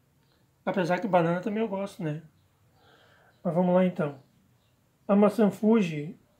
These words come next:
um pila e noventa e oito centavos. Café!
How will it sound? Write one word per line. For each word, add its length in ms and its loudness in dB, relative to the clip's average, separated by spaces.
um 160 2
pila 440 4
e 60 6
noventa 440 2
e 40 6
oito 260 4
centavos. 960 -4
Café! 1120 6